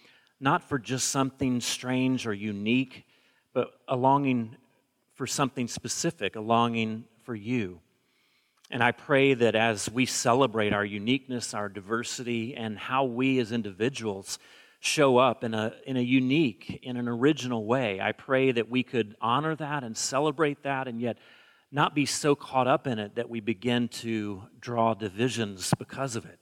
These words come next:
but it would draw us unto one another, that we would see the uniqueness in each other and be magnetized by it.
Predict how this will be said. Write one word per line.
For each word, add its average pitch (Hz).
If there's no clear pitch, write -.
but 110
it 117
would 110
draw 135
us 117
unto 143
one 98
another, 90
that 113
we 127
would 113
see 160
the 139
uniqueness 117
in 107
each 107
other 104
and 123
be 123
magnetized 113
by 92
it. -